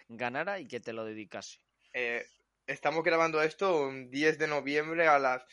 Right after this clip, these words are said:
Speaker 2: doce de la mañana, que
Speaker 1: Mm.
Speaker 2: creo que Iker se tiene que ir por patas ahora mismo cuando
Speaker 1: Sí, a
Speaker 2: acabemos.
Speaker 1: trabajar, sí.
Speaker 2: Y tras esto voy a mandarle diez mil tweets a Lando
Speaker 1: <laughs>
Speaker 2: Norris diciéndole, "Tú,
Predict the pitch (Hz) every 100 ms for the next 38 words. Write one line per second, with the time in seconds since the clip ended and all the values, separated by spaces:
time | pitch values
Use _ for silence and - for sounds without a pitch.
0 | - _ _ 131 147 151 160 156 135 120
1 | 127 147 208 - _ _ _ - 127 123
2 | 120 117 113 110 110 131 131 135 131 127
3 | 123 135 117 127 120 123 123 _ - 120
4 | 127 123 120 120 123 120 123 120 120 127
5 | 135 127 117 113 110 120 123 87 _ _
6 | 110 95 _ _ _ _ _ 156 160 185
7 | - _ _ _ _ 135 135 160 156 185
8 | 165 156 147 131 127 127 127 _ 127 131
9 | 135 143 151 170 151 139 131 - 127 131
10 | 143 165 170 165 185 185 151 143 139 135
11 | 127 156 170 156